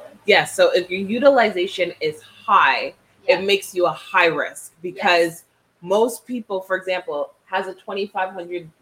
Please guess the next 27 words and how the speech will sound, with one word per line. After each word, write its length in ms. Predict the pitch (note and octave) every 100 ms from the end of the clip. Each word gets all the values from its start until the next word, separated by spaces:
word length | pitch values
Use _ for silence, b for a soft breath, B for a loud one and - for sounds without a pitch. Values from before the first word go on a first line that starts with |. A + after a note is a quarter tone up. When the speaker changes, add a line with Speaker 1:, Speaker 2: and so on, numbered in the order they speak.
| E3
Speaker 1:
dollar 420 | E3 D#3 D#3 D3+
limit 360 | D3 D#3 D3+ -
card. 460 | - D3+ C#3+ B2 A#2+ _
Speaker 2:
Yeah. 120 | G3 F#3 F3+
Speaker 1:
You're 140 | G3
not 280 | G#3+ G#3+ G3
gonna 160 | G#3 F#3 -
pay 220 | G3 F3+
back 260 | F3 D#3+
the 80 | E3+
twenty-five 480 | E3+ E3+ D#3+ D#3+ D3
hundred 300 | D#3 D#3 D3+
dollars 340 | C#3 C#3 C#3+
in 140 | C#3+ C3+
one 180 | C3 B2+
month. 160 | A2+ _ _
Speaker 2:
Right. 300 | G3 - - G3
Speaker 1:
Unless 640 | G#3 A3+ C4 D4 E4 -
you're 260 | A#3+ B3+ A3+
perhaps 600 | - G#3 G#3 G3+ F#3+ - G3+
one 180 | F#3+
of 60 | F#3
those 180 | F3+ E3+
people 340 | - F#3+ F3+
who 120 | E3+ D#3
pay 180 | F#3+ E3
for 240 | D#3+ C#3